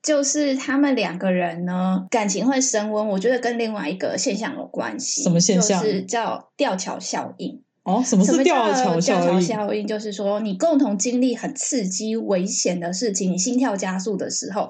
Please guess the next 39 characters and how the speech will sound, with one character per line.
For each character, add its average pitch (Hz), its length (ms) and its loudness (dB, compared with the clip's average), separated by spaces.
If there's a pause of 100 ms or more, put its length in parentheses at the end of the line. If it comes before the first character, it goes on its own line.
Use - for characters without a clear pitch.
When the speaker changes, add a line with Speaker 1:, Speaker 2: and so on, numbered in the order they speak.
(280)
Speaker 1:
你 262 160 4
很 220 240 2
容 190 220 2
易 247 100 4
跟 226 420 -2
身 254 320 2
边， 233 240 0
因 302 80 4
为 330 100 4
两 202 200 -2
个 185 100 0
人 175 160 -2
同 240 240 2
时 208 140 0
都 208 160 2
在 202 140 0
心 190 180 0
跳 180 160 0
加 185 240 -10
速， - 320 -8
Speaker 2:
是。 214 220 4
Speaker 1:
所 349 100 6
以 330 60 2
你 311 120 6
很 302 240 2
容 233 200 2
易 254 60 0
跟 254 260 4
你 202 120 4
身 214 300 -2
边 208 160 -4
的 185 80 -2
这 208 160 -2
个 196 160 -2
人 180 220 -2
产 175 280 -4
生 208 480 -2
共 208 320 2
鸣， 180 320 -4